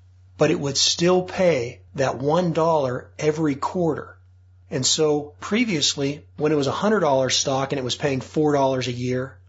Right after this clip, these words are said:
it was paying a dividend rate of four percent. Now it's still paying that four dollars a year, but it's only a seventy dollar stock, and the dividend yield has jumped up to almost six percent.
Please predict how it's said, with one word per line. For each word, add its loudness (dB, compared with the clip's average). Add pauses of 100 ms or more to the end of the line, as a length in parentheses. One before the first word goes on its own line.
(240)
it -6
was -4
paying 0
a -2
dividend 0
rate 0 (340)
of -6
four 0
percent. 0 (480)
Now 2
it's 0
still 0
paying 0
that 2
four 0
dollars 2
a 0
year, 2
but 2
it's -2
only 2
a -2
seventy 2
dollar 0
stock, -4 (140)
and -2
the -2
dividend 2
yield 2
has -4
jumped 0
up 2
to -4
almost 2
six 0
percent. -6